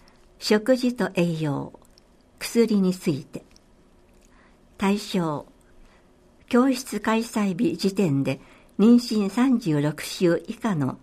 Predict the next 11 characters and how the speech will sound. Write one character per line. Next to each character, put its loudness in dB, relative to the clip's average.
妊 4
婦 -8
と、 -8
家 2
族 -4
各 -2
四 2
十 -2
組。 -6
抽 2
選、 -2